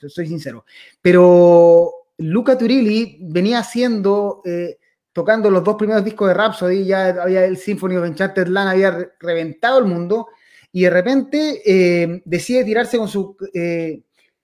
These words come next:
su primer disco solista, después tuvo otros discos solistas, mejores, peores, de hecho, la mayor parte, yo creo que todos los después son peores, y esta maravilla, con esta portada de la espada, ahí el,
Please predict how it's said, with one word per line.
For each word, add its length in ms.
su 220
primer 260
disco 240
solista, 540
después 260
tuvo 220
otros 240
discos 200
solistas, 380
mejores, 440
peores, 460
de 60
hecho, 280
la 140
mayor 320
parte, 280
yo 100
creo 120
que 60
todos 180
los 140
después 340
son 220
peores, 500
y 600
esta 300
maravilla, 880
con 160
esta 220
portada 500
de 120
la 180
espada, 540
ahí 220
el, 280